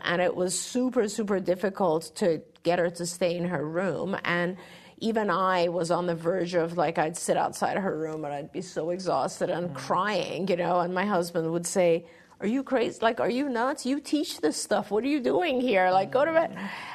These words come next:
Speaker 1: And I, and so it's very hard, and I never want a parent to start something that I feel like they won't be able to carry out, because then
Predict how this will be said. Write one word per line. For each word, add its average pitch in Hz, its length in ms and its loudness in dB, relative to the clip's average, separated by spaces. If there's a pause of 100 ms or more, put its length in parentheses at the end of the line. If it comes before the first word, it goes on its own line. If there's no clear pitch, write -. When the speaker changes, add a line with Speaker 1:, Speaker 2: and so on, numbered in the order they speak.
Speaker 1:
And 220 200 6
I, 214 280 4
and 226 260 2
so 262 140 2
it's 226 140 -2
very 240 320 2
hard, 208 380 2
and 196 140 -2
I 175 80 2
never 214 300 0
want 190 200 2
a 185 40 2
parent 196 580 -2 (220)
to 190 80 -4
start 196 440 0
something 202 600 -4
that 170 120 2
I 180 140 0
feel 196 340 -2
like 175 380 0 (460)
they 180 100 4
won't 180 220 2
be 208 160 0
able 196 180 0
to 202 140 -4
carry 180 400 0
out, 214 520 -2
because 196 380 -2
then 254 500 0